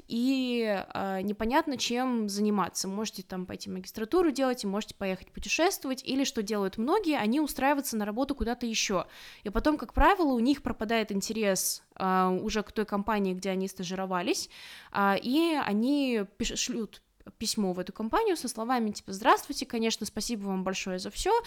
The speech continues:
но я у вас работать больше не хочу". Таким образом, а, крупные компании в основном теряют огромные деньги на процессе рекрутинга. И вот Credit Suisse как раз-таки одна из таких компаний, у которых чёткое правило: ты должен быть студентом предпоследнего курса, чтобы податься к ним на интернатуру.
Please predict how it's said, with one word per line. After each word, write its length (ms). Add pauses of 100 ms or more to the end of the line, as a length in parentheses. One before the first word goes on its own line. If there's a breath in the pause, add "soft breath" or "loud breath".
(280 loud breath)
но 80
я 200
у 40
вас 160
работать 340
больше 340
не 100
хочу". 440 (480 loud breath)
Таким 320
образом, 600
а, 360
крупные 420
компании 560
в 60
основном 500
теряют 720
огромные 500
деньги 440
на 760
процессе 580
рекрутинга. 640 (720)
И 60
вот 200
Credit 140
Suisse 240
как 140
раз-таки 340
одна 160
из 60
таких 240
компаний, 460
у 40
которых 360
чёткое 340
правило: 380
ты 140
должен 320
быть 120
студентом 460
предпоследнего 600
курса, 300
чтобы 260
податься 380
к 80
ним 140
на 80
интернатуру. 600